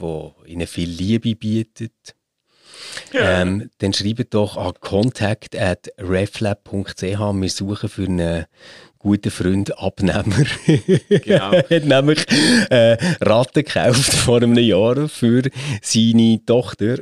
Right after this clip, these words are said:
Speaker 1: Und jetzt haben sie einfach gemerkt, hey, niemand von uns ist irgendwie beziehungsfähig mit diesen Tieren. Und wir sind einfach keine guten Ratteneltern.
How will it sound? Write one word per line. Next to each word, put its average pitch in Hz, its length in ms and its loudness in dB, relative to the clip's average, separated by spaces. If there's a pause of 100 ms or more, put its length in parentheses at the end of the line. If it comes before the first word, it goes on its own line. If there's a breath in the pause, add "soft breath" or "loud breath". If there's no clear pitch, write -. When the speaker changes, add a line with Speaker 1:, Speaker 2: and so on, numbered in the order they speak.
(120)
Speaker 1:
Und 104 400 -6
jetzt 104 260 -12
haben 104 140 -6
sie 98 160 -8
einfach 101 220 -8
gemerkt, 104 400 -8
hey, 104 100 -4
niemand 107 360 -4
von 101 300 -2
uns 117 140 -6
ist 110 100 -4
irgendwie 110 300 -4
beziehungsfähig 110 840 -4
mit 120 160 -4
diesen 117 200 -2
Tieren. 120 380 -6 (680 loud breath)
Und 107 400 -2
wir 107 120 0
sind 113 240 0
einfach 110 280 -2
keine 110 240 0
guten 113 300 0
Ratteneltern. 98 840 -2